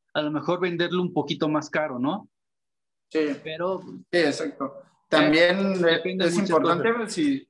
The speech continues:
Speaker 2: si se va, por ejemplo, a una liga como la, la Premier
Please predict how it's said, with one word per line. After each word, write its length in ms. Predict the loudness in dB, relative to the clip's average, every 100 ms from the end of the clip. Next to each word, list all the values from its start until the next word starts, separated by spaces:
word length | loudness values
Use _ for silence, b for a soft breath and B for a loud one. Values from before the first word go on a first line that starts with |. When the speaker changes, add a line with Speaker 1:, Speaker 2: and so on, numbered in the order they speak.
| -12
Speaker 2:
si 200 | -6 -2
se 140 | 2
va, 200 | 4 4
por 160 | 0 -2
ejemplo, 340 | -4 -4 -2
a 60 | -2
una 160 | -2
liga 300 | -4 -4 -4
como 240 | -4 -4 -4
la, 380 | -4 -4 -4 -6
la 220 | -10 -16
Premier 480 | -12 -10 -8 -8 -8